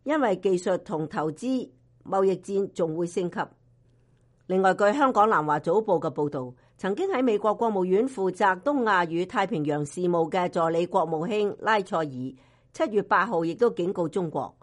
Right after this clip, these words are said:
唔好指望等待特朗普政府下台，然後從一位對中國友好一啲嘅總統嗰度得到一份更好嘅貿易協議。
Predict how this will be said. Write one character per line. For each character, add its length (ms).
唔 80
好 200
指 220
望 240
等 200
待 180
特 140
朗 180
普 220
政 220
府 180
下 160
台， 240
然 200
後 140
從 260
一 80
位 300
對 200
中 220
國 180
友 240
好 120
一 80
啲 260
嘅 100
總 220
統 240
嗰 140
度 240
得 160
到 260
一 140
份 260
更 200
好 140
嘅 160
貿 220
易 120
協 220
議。 240